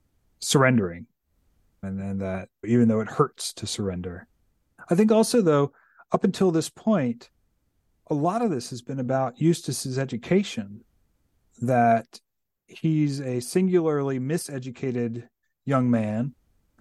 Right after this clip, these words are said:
that his head has been filled with all the wrong sort of books and goofy progressive ideas that mostly have to do with judging other people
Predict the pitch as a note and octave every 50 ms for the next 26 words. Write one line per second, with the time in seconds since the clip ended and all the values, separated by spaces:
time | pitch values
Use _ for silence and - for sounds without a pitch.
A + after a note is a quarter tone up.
0 | _ _ _ _ _ - C#3+ C3+ A2+ C3 C3 C3 B2+ - - D3 C#3+ C#3 C3+ B2+
1 | - C3+ B2+ A#2+ - C3+ C3 C3 C3 B2+ B2 B2+ B2+ C3 C3+ B2+ B2 A#2 A#2+ A#2
2 | A#2+ B2 B2 B2+ - - C#3 B2+ B2 A#2+ A#2 A2+ A2+ A2+ A2+ - _ _ - -
3 | - - _ _ _ _ _ _ _ _ _ - - C3 B2 - - - - -
4 | - A#2 G#2+ G#2 G#2 A2+ A#2 B2 C#3+ D3 C#3+ - D#3 C#3+ C3 B2+ B2 B2+ B2 -
5 | B2+ C3 C3 A#2+ - C3+ B2 B2 A#2+ A#2 A2+ A#2 A#2 A#2 A#2 A#2+ B2+ C3 B2 -
6 | A#2 A2+ G#2+ G#2+ A2+ A2 A2 A2 - - B2 A2+ G#2+ A2+ A2 - - A2+ A#2 A#2
7 | A2+ A2+ A2+ A2 A2 A2 A2 A2 A2 A2+ - _ _ _ _ - G2+ G2+ G#2+ G#2
8 | G#2 G#2 G2+ G2+ - - - - - - _ - G2+ A2 A2 G#2+ G#2+ A#2 G#2+ G#2+
9 | A2+ A2 A#2 A2 - A#2 A2+ A2 - G#2+ A2 A#2+ E3+